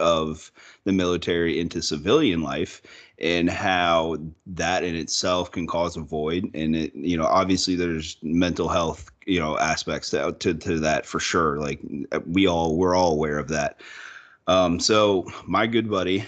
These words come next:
uh, Seth, who agreed at the last minute to come on, which I didn't think he was going to, but God bless, thank you for him, because this will give us, I think, uh, like we did with Chris, this is gonna give us an awesome podcast.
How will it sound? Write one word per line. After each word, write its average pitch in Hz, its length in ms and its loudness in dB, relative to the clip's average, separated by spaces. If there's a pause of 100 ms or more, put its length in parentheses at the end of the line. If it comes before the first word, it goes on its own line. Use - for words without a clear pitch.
(140)
uh, 85 460 -2
Seth, 90 480 0
who 87 480 -2 (1500)
agreed 113 520 2 (140)
at 98 80 -4
the 98 80 -2
last 98 280 2
minute 95 260 -2
to 98 60 -8
come 98 220 -2
on, 90 240 -2
which 87 300 -4 (220)
I 85 160 0
didn't 92 160 2
think 92 120 0
he 98 100 2
was 95 120 -2
going 82 280 -2
to, 82 220 -2
but 82 300 -4 (500)
God 87 280 0
bless, 90 280 -2
thank 92 260 -4
you 98 80 -2
for 92 180 0
him, 98 280 2
because 87 440 -2
this 95 200 -2
will 101 140 -2
give 95 240 0
us, 90 340 -2
I 87 140 -2
think, 90 340 -4 (480)
uh, 90 160 0
like 85 260 0
we 92 120 0
did 87 200 0
with 82 100 -4
Chris, 95 340 0
this 98 120 -2
is 110 60 -2
gonna 98 160 0
give 85 140 -2
us 80 100 -8
an 82 80 -4
awesome 78 340 -4
podcast. 58 500 -6